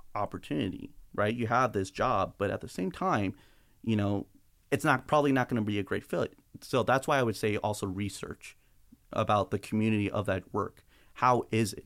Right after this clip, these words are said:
How do, you know, former employees love and, or, or talk about,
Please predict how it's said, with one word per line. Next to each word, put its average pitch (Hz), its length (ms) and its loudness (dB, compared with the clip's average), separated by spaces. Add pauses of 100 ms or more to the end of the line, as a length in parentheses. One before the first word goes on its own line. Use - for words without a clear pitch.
How 117 300 0
do, 110 360 0 (520)
you 110 120 -2
know, 101 200 2
former 131 300 4
employees 110 500 0
love 98 480 0
and, 101 200 -2
or, 95 280 -2
or 98 320 -4 (100)
talk - 280 0
about, - 300 -6